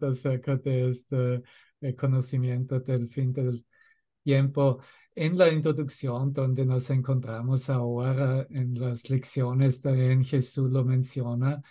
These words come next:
en su respuesta acerca de qué es el mundo real. Y, eh, dice al fin del párrafo cuatro,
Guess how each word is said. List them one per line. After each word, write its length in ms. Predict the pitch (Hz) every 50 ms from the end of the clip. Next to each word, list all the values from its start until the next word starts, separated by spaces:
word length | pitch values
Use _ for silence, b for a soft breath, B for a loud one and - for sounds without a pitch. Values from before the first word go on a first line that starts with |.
| B B B B B B -
en 340 | 156 139 127 127 127 127
su 220 | 127 - - 139 123
respuesta 1040 | 131 131 127 - - - 131 127 123 127 - - - - 139 131 131 127 127 123 131
acerca 540 | - - 131 123 - - 127 120 - 139 131
de 180 | 120 131 123
qué 300 | 127 - - 139 123 127
es 140 | 123 120 -
el 120 | 135 123 120
mundo 340 | 123 123 123 131 135 135
real. 540 | 123 123 123 117 113 107 107 123 143 156 156 B B B B B B _ _ _ _ -
Y, 440 | - 151 127 123 123 123 120 123 123
eh, 380 | 127 - 139 127 127 120 120 117 - _ _
dice 720 | - 135 135 135 - - - - 139 127 127 123 127 131 - -
al 180 | 131 123 120
fin 460 | 120 - - - 139 135 135 139 139
del 240 | 135 143 131 123 123
párrafo 760 | - 120 120 120 123 120 120 - - 131 123 120 120 117 117
cuatro, 600 | - - 123 120 120 120 - - 123 123 120 120